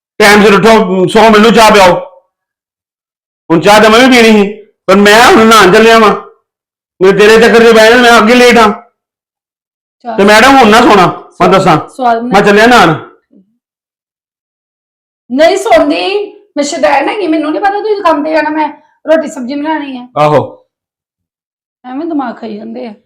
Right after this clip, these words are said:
Speaker 2: ਹੁਣ ਕਾਹਦਾ ਸੋਣਾ, ਚਾਹ ਪੀ ਕੇ ਵੀ ਕੋਈ ਸੌਂਦਾ ਹੈ? ਚਾਹ ਤਾਂ ਹੀ ਤਾਂ ਪੀਤੀ ਹੈ ਕਿ ਨੀਂਦ ਖੁੱਲ ਜਾਵੇ। ਜਾਓ ਤੁਸੀਂ ਨਹਾ ਕੇ ਤੇ ਆਓ।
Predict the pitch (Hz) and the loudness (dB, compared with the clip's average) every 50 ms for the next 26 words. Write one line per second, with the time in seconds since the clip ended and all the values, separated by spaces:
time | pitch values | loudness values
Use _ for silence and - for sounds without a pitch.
0 | _ _ _ _ _ _ - 302 269 262 247 302 311 370 330 294 311 277 262 233 | _ _ _ _ _ _ -12 -10 -10 -6 -4 -4 -4 -4 -6 -8 -8 -10 -10 -8
1 | 277 - - 466 480 440 494 494 508 480 508 440 - - - 285 269 262 240 233 | -8 -8 -6 -6 -6 -8 -6 -6 -6 -6 -6 -8 -8 -12 -14 -12 -12 -12 -14 -16
2 | _ _ _ _ _ _ _ _ _ _ _ _ _ _ _ _ _ _ _ _ | _ _ _ _ _ _ _ _ _ _ _ _ _ _ _ _ _ _ _ _
3 | _ _ _ _ 269 254 285 320 320 330 320 - 294 277 269 277 269 - - 320 | _ _ _ _ -6 -6 -4 -4 -4 -6 -8 -8 -8 -8 -8 -8 -10 -12 -14 -14
4 | 320 - 330 330 349 349 349 349 - - _ - 294 277 285 302 294 285 262 254 | -14 -12 -8 -4 -4 -4 -4 -4 -16 -20 _ -14 -10 -10 -8 -8 -8 -8 -6 -6
5 | 294 320 311 320 311 - - - - - _ _ _ _ _ _ _ _ _ _ | -6 -6 -4 -4 -4 -4 -4 -8 -14 -20 _ _ _ _ _ _ _ _ _ _
6 | _ _ _ - 294 339 370 403 - 440 427 427 427 403 392 370 277 320 330 - | _ _ _ -4 -2 -2 -2 -2 -4 -6 -6 -6 -6 -6 -6 -6 -8 -8 -10 -8
7 | 392 392 392 392 415 - - 427 | -4 -2 -2 -2 -2 -2 -6 -10